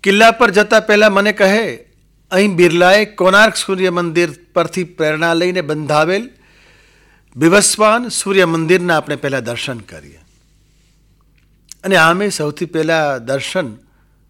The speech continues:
સૂર્યનારાયણના જ હોય ને. મોરેનામાં લાલ પથ્થરનું સૂર્ય મંદિરનું એક નાનકડું ઘાટીલું કોણાર્ક શૈલીનું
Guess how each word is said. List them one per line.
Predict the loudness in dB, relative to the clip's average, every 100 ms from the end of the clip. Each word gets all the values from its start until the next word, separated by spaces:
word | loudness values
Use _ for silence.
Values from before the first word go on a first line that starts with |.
| _ _ _ _ _ _ _ -10
સૂર્યનારાયણના | -6 -4 -2 0 2 2 0 -2 -4
જ | -6
હોય | -8 -8
ને. | -8 -18 _ _ _ _ _ _ _ _ _ _ _ _ _ _ -20 _ _ _ _ _ _
મોરેનામાં | 0 2 4 4 2 2 -4 -10 _ _
લાલ | -2 4 6 4
પથ્થરનું | 4 0 0 0 -2 -2 -6
સૂર્ય | -4 -2 -2
મંદિરનું | -2 -2 -2 -2 -4 -10 -14 _ _ _ _ _ -12
એક | -10 -2
નાનકડું | 0 0 -2 -6 -10 -10 -18 _ _ _ _ _ _ _ _ _ _
ઘાટીલું | -4 0 0 0 -2 -4 -10 _ _ _ _ _ _ _ -2
કોણાર્ક | 2 6 4 2
શૈલીનું | 0 2 2 0 -2 -8 -10